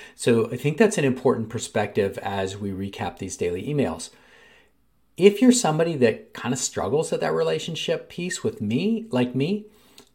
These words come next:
then I hope this will really help you. If you're a pro at relationships, I still think you should really pay attention because understanding how to actually build those relationships will allow you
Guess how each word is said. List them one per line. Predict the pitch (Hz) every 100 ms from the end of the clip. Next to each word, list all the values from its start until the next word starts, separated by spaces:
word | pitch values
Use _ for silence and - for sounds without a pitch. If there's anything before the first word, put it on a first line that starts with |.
| _ -
then | 135
I | 123
hope | 143 131
this | 123 -
will | 110
really | 98 104 -
help | 113 - 123
you. | 127 123 _ _ - - - - _ -
If | 127 151
you're | 180
a | -
pro | - - 120 156
at | 165
relationships, | 180 180 190 196 - 202 202 - - _ _ _ - _ _
I | -
still | - - 220 247
think | 196 156 135
you |
should | 120 117 101
really | 117 113
pay | 110 101
attention | 98 - 104 - - 143 120 - -
because | 127 - 131 123 117 - - - _ _ _ _ _ -
understanding | 190 220 214 - 143 127 120 120
how | - - 139 143 151
to | 147 156
actually | 131 - 127
build | 98 170 208
those | 196 -
relationships | 107 101 101 120 - 110 -
will | 120 113 113
allow | 107 113 117
you | 104 127 190 131 104 101